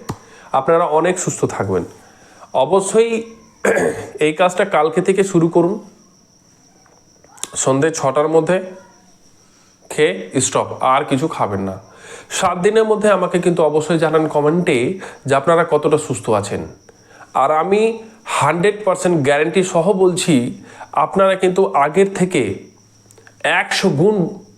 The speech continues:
ভালো হবে যদি এই নিয়ম যদি কালকে থেকে শুরু করেন, এবং সাত দিনের মধ্যে আপনাদের শরীরের মধ্যে কিন্তু অনেক পরিবর্তন দেখা দিবে। হান্ড্রেড পার্সেন্ট গ্যারান্টি দিচ্ছি আমি, পরিবর্তন দেখা দিবে, বহুত পরিবর্তন কিন্তু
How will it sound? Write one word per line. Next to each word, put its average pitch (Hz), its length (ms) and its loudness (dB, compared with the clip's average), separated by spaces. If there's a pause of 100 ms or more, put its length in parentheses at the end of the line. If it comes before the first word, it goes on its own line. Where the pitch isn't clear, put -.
(240)
ভালো 139 300 0
হবে 117 240 0
যদি 135 240 0
এই 170 280 2
নিয়ম 180 220 4
যদি 165 180 0
কালকে 160 340 0
থেকে 196 180 0
শুরু 185 240 2
করেন, 196 260 2
এবং 156 280 2
সাত 180 260 -2
দিনের 208 260 2
মধ্যে 139 340 2 (340)
আপনাদের 185 520 2
শরীরের 160 380 2
মধ্যে 170 240 0
কিন্তু 165 380 -2
অনেক 175 420 2
পরিবর্তন 147 460 2
দেখা 127 220 2
দিবে। 98 340 0 (1040)
হান্ড্রেড 196 560 0
পার্সেন্ট 196 320 2
গ্যারান্টি 165 360 2
দিচ্ছি 135 340 0
আমি, 95 280 -2 (600)
পরিবর্তন 185 640 0 (340)
দেখা 147 320 0
দিবে, 107 320 0 (320)
বহুত 156 320 0
পরিবর্তন 135 460 0
কিন্তু 120 360 -2